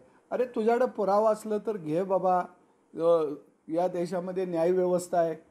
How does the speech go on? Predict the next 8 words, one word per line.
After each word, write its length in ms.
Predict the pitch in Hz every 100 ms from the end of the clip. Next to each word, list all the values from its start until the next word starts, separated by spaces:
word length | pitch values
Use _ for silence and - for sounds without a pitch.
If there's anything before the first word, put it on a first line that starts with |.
| _ _
न्यायव्यवस्थेमध्ये 920 | 135 151 180 180 185 185 196 185 185
जावा, 400 | 180 175 175 165 165 _ _ _ _
त्या 140 | 165 170
ठिकाणी 380 | 175 190 190 190
ते 120 | 202
पुरावा 380 | - 180 180 180
सादर 380 | 180 160 170
करा. 340 | 151 160 156